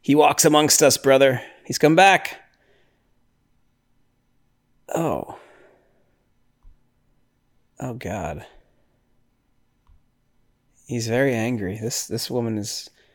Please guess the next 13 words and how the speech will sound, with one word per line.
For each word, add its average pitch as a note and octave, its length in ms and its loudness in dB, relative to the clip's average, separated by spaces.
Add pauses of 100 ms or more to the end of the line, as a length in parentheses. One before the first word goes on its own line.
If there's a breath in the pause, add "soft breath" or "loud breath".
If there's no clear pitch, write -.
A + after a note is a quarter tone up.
sort C3 220 0
of B2 80 2
has A2 180 0
a A2+ 80 -2
bloody A#2+ 480 -2 (180)
abdomen. B2 520 -4 (2000)
How - 140 -6
does A2 100 -2
it A2 80 -8
feel B2 140 0
to A#2 80 0
be G#2+ 80 -2
damned? G2 520 -4